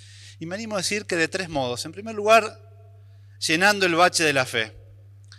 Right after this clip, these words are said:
El sacerdote es un hombre de fe, su tesoro es Jesús, y entrega su vida para llenar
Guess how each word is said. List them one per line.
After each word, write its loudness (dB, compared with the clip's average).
El -6
sacerdote 2
es 0
un -2
hombre 0
de -6
fe, 0
su -8
tesoro 2
es -4
Jesús, -8
y 0
entrega 4
su -2
vida 4
para 6
llenar 2